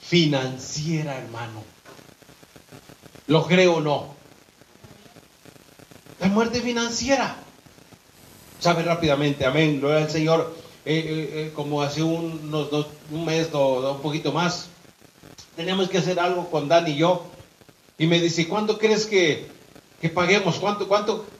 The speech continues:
cuánto le pongo? Lo que vamos a pagar". Íbamos a, a,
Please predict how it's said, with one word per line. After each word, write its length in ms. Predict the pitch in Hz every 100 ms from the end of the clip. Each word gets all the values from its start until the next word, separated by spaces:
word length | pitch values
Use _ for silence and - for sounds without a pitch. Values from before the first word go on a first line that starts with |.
| -
cuánto 260 | 196 202 208
le 160 | 208 202
pongo? 680 | 220 240 208 151 120 - - - - _ _ - - _ _ - - -
Lo 140 | 170
que 80 | 170
vamos 280 | 214 226 220
a 120 | 190
pagar". 300 | 196 214 - - - - -
Íbamos 280 | 185 214 214
a, 400 | 175 160 160 156
a, 140 | 143